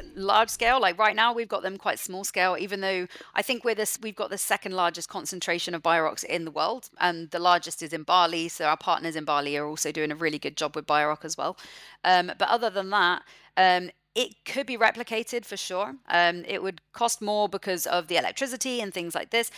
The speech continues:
but more the fact that, um, it works so well in the Gillies just because of the climatic and the ocean conditions we have. Um, there isn't one single reef restoration, like,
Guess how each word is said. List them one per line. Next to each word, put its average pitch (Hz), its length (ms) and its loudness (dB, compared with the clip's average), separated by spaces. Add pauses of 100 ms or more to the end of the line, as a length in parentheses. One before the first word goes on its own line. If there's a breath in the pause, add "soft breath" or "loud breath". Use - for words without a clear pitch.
(220 loud breath)
but 196 180 4
more 208 260 -2
the 214 100 -2
fact - 400 0
that, 180 280 0
um, 170 560 0
it 190 140 -4
works 220 280 4
so 196 160 -2
well 180 180 4
in 175 80 -4
the 170 60 -6
Gillies 160 440 -4
just - 240 -4
because 165 240 -6
of 160 80 -4
the 147 80 -6
climatic 156 640 0
and 151 100 0
the - 140 -4
ocean 165 280 -2
conditions 147 440 -8
we 147 80 -12
have. 147 260 -4 (460 loud breath)
Um, 165 500 4 (120)
there 196 240 4
isn't 220 300 0
one 180 280 0
single 170 360 -4
reef 170 260 -6
restoration, 165 600 -2 (300)
like, 156 240 -2